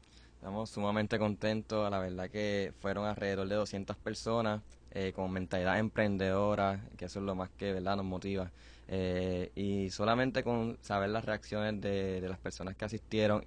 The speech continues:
y de los conferenciantes, que también están súper contentos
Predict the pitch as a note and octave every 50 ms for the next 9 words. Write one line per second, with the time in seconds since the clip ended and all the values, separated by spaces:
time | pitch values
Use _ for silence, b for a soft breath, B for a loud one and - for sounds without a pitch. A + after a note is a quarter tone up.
0 | - - G#2+ C3 C#3+ C3+ B2+ A#2 A#2 A2+ - A#2+ A2+ - A2+ A#2 A#2+ A2+ - -
1 | A2 G#2+ G2 G2+ F#2+ G2 F#2 G2 F#2+ F#2 F#2 F#2 G2+ G2+ - - G2+ G#2 G#2+ G2+
2 | - - - - A2 G2+ F#2 G2+ G2+ F2+ - G2+ F#2+ - - G2+ G#2 G2+ - -
3 | G#2 G2+